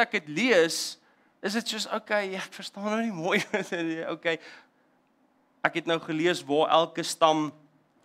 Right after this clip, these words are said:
van Israel se grond was en hy sê dis van hierdie rivier tot daardie berg en dit was hier voorheen hierdie stad en dit was dit en, en ek, ek aanvaar dit en ek maak klaar gelees en dit en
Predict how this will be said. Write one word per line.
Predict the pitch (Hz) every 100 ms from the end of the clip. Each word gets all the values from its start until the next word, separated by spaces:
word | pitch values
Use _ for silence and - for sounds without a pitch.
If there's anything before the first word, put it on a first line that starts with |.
| -
van | - 127
Israel | 175 180 196 175
se | -
grond | 127 190 208 208
was | 196 185 -
en | 123 - -
hy | 120
sê | 139 180 175
dis | 156 -
van | 131
hierdie | 117 170 190
rivier | 180 185 196 190 180
tot | 151 110
daardie | 123 170 170
berg | 175 175 170 160 -
en | 92 85 - - -
dit | 131 151
was | 135
hier | 135 170
voorheen | 190 196 190 185
hierdie | 147 185
stad | - 190 180 -
en | 120 110
dit | 120 151
was | 123
dit | 175 175 156
en, | 113 - - - _ _ _ _ _ -
en | 190
ek, | 190 190 - - _
ek | - 175 190
aanvaar | 190 - 196 214
dit | 214
en | 170 151
ek | - _ _ _ _ _ _ _ _ _ _ _ _ _ _ -
maak | 139 156 -
klaar | 175 175 175
gelees | 131 123 160 160
en | 104 87 _ _
dit | 127 -
en | 123